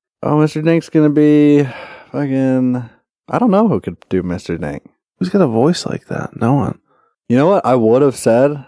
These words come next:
Speaker 1: Oh,
Speaker 2: Seth
Speaker 1: that's a
Speaker 2: Rogen. <laughs>
Speaker 1: Maybe, yeah. Maybe Seth Rogen. But I was
Speaker 2: Nah.
Speaker 1: thinking what would have been fucking amazing is, um, Philip Seymour Hoffman.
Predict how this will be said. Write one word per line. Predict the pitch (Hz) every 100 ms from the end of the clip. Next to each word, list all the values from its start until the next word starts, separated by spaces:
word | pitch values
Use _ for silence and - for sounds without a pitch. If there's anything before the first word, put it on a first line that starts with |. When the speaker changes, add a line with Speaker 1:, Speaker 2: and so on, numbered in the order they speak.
| -
Speaker 1:
Oh, | 120 113 104 92
Speaker 2:
Seth | 90 139 139
Speaker 1:
that's |
a |
Speaker 2:
Rogen. | 139 147 131 127 - - - 1077 1077 1077 - 1077 277 - 254 -
<laughs> | -
Speaker 1:
Maybe, | 175 381 269 285 247
yeah. | 208 381 392 120 110 _ _ _ _ -
Maybe | 226 320
Seth | 220 190
Rogen. | 139 147 143
But | 135 120
I | 175
was | 277 123
Speaker 2:
Nah. | 117
Speaker 1:
thinking | 147 135 117 - - _ _ -
what | 127
would | 127
have |
been | 123 107
fucking | - 120 113 104
amazing | 95 98 107 117 143 165 156 - _ _ _ _
is, | 127 110 107
um, | 110 98 92 90 87 82 _ _ _
Philip | 139 131
Seymour | 139 131 120
Hoffman. | 120 143 - 82